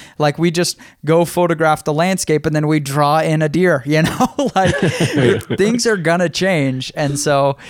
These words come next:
Speaker 1: uh, it's not, it's not a, a static thing like, like mastering many other things could be.
Speaker 2: Right.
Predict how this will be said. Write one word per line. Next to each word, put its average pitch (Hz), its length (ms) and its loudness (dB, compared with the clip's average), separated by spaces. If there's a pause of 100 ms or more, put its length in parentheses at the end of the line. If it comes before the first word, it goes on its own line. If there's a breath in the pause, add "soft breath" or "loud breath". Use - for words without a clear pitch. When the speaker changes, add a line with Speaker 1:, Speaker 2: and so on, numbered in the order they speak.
(340 loud breath)
Speaker 1:
uh, 127 440 0 (260)
it's 156 460 -4
not, 180 380 0
it's 151 220 -6
not 160 340 -2
a, 131 300 0 (200)
a 139 80 -6
static 147 580 -2
thing 131 460 -4 (420 soft breath)
like, 120 380 -8
like 120 420 -8
mastering 127 540 -4
many 123 220 -2
other 123 180 -4
things 123 300 -10
could - 180 -12
be. - 220 -14 (440)
Speaker 2:
Right. 87 300 -4